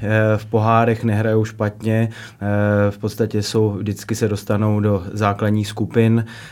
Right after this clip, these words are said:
eh, evropských pohárů a, eh, ta soutěž, ruská soutěž je strašně těžká z hlediska toho, že se tam hodně cestuje, takže hráči, eh, v podstatě procestují, eh, více, než, eh, natrénují. A, eh, ale klub, eh,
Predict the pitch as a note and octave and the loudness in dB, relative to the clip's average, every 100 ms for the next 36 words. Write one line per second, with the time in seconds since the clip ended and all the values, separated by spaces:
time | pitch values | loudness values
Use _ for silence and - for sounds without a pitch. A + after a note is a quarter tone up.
0 | - G2+ G2+ G#2 G2+ G2+ G#2+ G#2+ - A#2+ | -10 -2 0 2 2 0 0 -2 0 -2
1 | A2+ A2 G2+ G#2+ A2 A2+ B2 C3+ - G#2+ | 0 0 2 4 4 4 4 2 0 0
2 | G2+ G2 G#2 G2+ G2+ G2 G2 A2 G#2+ C3 | 2 0 -4 -2 0 0 2 0 2 0
3 | B2+ A2+ - G#2+ G#2 A#2 G#2+ A2 F#2+ G#2 | 2 0 -2 -6 -2 0 0 -2 -6 -6
4 | A2 - F#2+ - G2 F#2+ - G2+ G2 F#2+ | -6 -4 -6 -6 -6 -6 -4 -2 -2 -2
5 | G2+ G2 G2+ G2+ G2 G2 F#2 A2 G2 F#2+ | -6 -4 -6 -4 -6 -6 -6 -4 -4 -4
6 | G2+ G2 F2 - G2+ G2 G2 F#2 G2 F#2 | -6 -6 -8 -4 0 0 0 -2 -2 0
7 | F#2 F#2 - G#2 - - - - G2 F#2+ | -2 -2 -4 -4 -6 -18 -16 -8 -4 -2
8 | F#2+ - G2 - G2+ F2+ G2+ G2 F#2+ - | -2 -4 -10 -4 -2 0 -2 -2 -6 -6
9 | F#2+ - G2+ G2+ G2 F#2 F#2+ F#2 F#2 F#2+ | -8 -4 0 0 0 -2 -2 -4 -6 -6
10 | - G2+ G2+ - - G2 F#2+ F2+ G#2+ G2+ | -4 -2 -2 -4 -8 -6 -4 -4 0 0
11 | G2+ A2 A#2+ A#2 - - - - G#2+ G2+ | 2 2 2 -2 -16 -20 -20 -8 0 0
12 | G2 G#2+ G2+ G#2 G2+ G2+ G2+ G2+ G2+ G2 | 0 -2 2 4 4 4 4 4 2 -4
13 | - B2+ C#3 C3+ C3 C3 B2+ | -4 2 2 4 4 4 2